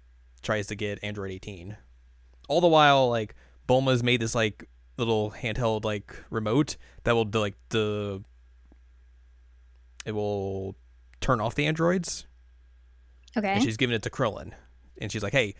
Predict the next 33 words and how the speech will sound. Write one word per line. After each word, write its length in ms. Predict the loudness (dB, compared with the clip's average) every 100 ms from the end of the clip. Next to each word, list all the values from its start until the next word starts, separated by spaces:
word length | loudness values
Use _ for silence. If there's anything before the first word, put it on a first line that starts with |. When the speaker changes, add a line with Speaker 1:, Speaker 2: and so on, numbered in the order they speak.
| -20 -20 _ _ -20 -20 -20 -20 -20 -20 0
Speaker 1:
go 180 | 4 6
find 300 | 6 4 6
them 200 | 4 4
and 140 | -2 -12 -12 0
deactivate 560 | 2 2 0 -8 -8
them. 280 | -10 -14 -16 -20 -20 -10 -2
That 120 | 2
way 60 |
Speaker 2:
I 40 | 4
Speaker 1:
Cell 200 | 8 8
Speaker 2:
thought 80 | 8
Speaker 1:
can't." 120 | 8
Speaker 2:
Krillin 240 | 8 8
got 140 | 6 6
exploded. 720 | 2 0 4 4 4 -2 -2
Speaker 1:
He's, 200 | 0 0 2
oh, 40 |
he's 120 | 4
back 160 | 4 0
to 80 | -2
life 220 | -8 -10
now. 200 | -14 -10
He 60 | -4
got 280 | -2 -2 -6
wished 180 | -10 -8
back. 360 | -10 -12 -18 -20 -20 _ -20 _ _ _ _ _ _ -8
Speaker 2:
Oh 60 |
my 180 | -2 -2
<laughs> 60 | 2
God. 580 | 4 4 6 8 8 6 2 -12 -8
Speaker 1:
He's 200 | -6 -4
back 200 | -4
to 60 | -6